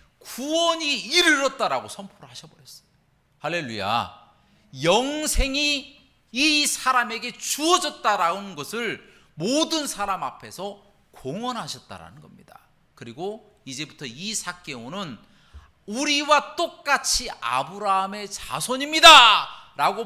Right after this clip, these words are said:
모든 사람들 앞에 예수님께서 선포하셨다라는 것입니다. 이것은 이 구약에 보면 어떤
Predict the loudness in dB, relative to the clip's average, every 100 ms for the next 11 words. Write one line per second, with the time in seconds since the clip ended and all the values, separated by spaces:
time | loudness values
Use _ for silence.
0 | -8 -6 -4 0 2 2 0 -2 -4 -6
1 | -6 -6 -4 -4 -4 -4 -2 -2 -6 -20
2 | -16 -10 -10 -12 -18 -18 -20 -20 -18 -18
3 | -12 -12 -12 -12 -10 -10 -14 -18 -20 -18
4 | -20 -20 -20 -20 -20 -20 -20 _ _ _
5 | -20 -16 -12 -10 -10 -14 -20 _ _ _
6 | _ _ -16 -14 -6 -4 -4 -6 -10 -12
7 | -6 -4 -4 -6 -12 -14 -10 -8 -8 -10
8 | -16